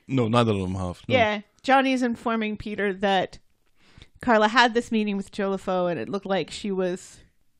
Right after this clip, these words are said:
Speaker 2: maybe making her an offer, and Carla seemed quite pleased with it. And Peter is unsure about this because,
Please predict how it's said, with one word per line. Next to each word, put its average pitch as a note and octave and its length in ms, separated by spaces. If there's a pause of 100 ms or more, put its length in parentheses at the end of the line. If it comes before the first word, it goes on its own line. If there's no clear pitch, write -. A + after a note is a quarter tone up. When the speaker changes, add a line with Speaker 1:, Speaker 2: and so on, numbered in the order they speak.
(140)
Speaker 2:
maybe G#3 280
making G3+ 380
her F3 480 (100)
an F#3 160
offer, F3 400
and F3 160
Carla F3 280
seemed F3 320
quite - 300
pleased F#3 360
with F3+ 140
it. - 300 (880)
And G3 200
Peter A#3 260
is G#3+ 120
unsure G3+ 400
about G3 340
this G3 320
because, F3 440